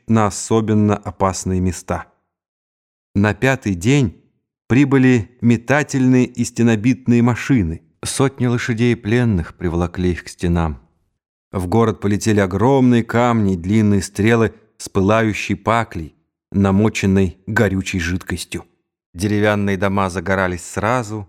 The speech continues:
в нескольких местах. Жители уже не поспевали их тушить.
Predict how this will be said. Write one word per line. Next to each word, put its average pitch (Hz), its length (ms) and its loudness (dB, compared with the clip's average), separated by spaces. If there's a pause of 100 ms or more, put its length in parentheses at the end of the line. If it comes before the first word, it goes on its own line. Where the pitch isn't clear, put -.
(120)
в 90 140 -8
нескольких 101 600 -4
местах. 92 560 -4 (480)
Жители 110 400 0
уже 107 420 2 (320)
не 120 160 4
поспевали 104 720 0
их 98 260 -8
тушить. - 580 -6